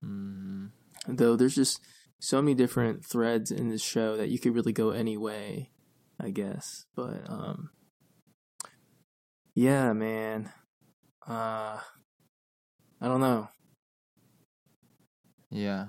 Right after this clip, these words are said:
Speaker 1: I think that that's a good point. I think I would agree and say, yeah, I would prefer if that was still the human William, 'cause I think it would open up, just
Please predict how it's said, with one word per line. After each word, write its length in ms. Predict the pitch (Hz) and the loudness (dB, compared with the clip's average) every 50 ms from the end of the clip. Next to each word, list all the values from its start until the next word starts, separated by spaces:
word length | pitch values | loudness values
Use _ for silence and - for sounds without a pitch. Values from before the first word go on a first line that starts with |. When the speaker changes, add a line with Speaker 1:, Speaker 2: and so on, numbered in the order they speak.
| 113 - | -8 -10
Speaker 1:
I 100 | 104 110 | -8 -6
think 180 | 123 160 160 | -4 -4 -2
that 220 | 131 113 98 - - | -2 -2 -2 -4 -4
that's 240 | - - - - | -8 -8 -6 -6
a 60 | 104 104 | -6 -4
good 220 | 101 104 101 101 | -2 -2 -2 -4
point. 420 | - - 123 120 117 98 - - - _ - | -4 -4 -2 0 0 0 -2 -4 -8 _ -8
I 120 | 98 101 107 | -6 -6 -6
think 340 | - - - 175 156 151 | -6 -4 -4 -4 -4 -2
I 160 | - 113 104 101 | 0 0 0 2
would 180 | 98 98 95 | 0 0 -2
agree 500 | 92 95 95 92 98 104 110 113 110 110 | -2 -2 -2 -2 -2 0 0 2 0 0
and 140 | 101 95 92 | 0 -2 -4
say, 480 | - - 95 95 95 92 92 92 92 - _ - - - - _ _ _ _ _ | -4 -4 -2 -2 0 0 -2 -2 -4 -6 _ -20 -20 -20 -20 _ _ _ _ _
yeah, 100 | 107 104 107 | 4 4 6
I 20 | |
would 340 | 110 120 143 165 180 170 156 | 6 6 4 4 4 2 2
prefer 720 | - 147 113 - - - 98 98 95 95 92 92 92 104 143 202 - _ - | 2 0 0 0 0 0 0 2 2 2 2 0 -2 -4 -6 -10 -14 _ -10
if 180 | 98 92 - - | -10 -10 -4 0
that 160 | 110 104 98 | 2 2 2
was 140 | 98 92 - | 2 0 -2
still 280 | - - - 107 98 | -4 -2 0 0 0
the 120 | 95 95 98 | 0 0 -2
human 420 | 101 101 98 98 101 95 92 92 | -2 -2 -2 0 0 0 0 0
William, 580 | 92 90 95 104 107 110 117 123 131 135 139 - _ _ _ _ _ _ _ _ _ _ - - - - - - _ _ - | 0 -2 -2 -2 -2 -2 -2 -2 -4 -4 -8 -10 _ _ _ _ _ _ _ _ _ _ -20 -20 -20 -20 -20 -20 _ _ -8
'cause 120 | 107 104 | -4 0
I 160 | 104 90 98 | 0 0 0
think 160 | 101 123 117 | 0 0 0
it 40 | 104 | 0
would 80 | 95 90 | 0 2
open 280 | 92 95 - 98 95 | 0 0 0 0 0
up, 200 | 92 92 90 - | 2 0 0 -2
just 400 | - - 95 90 - - - - | -4 -4 -4 -4 -4 -6 -8 -10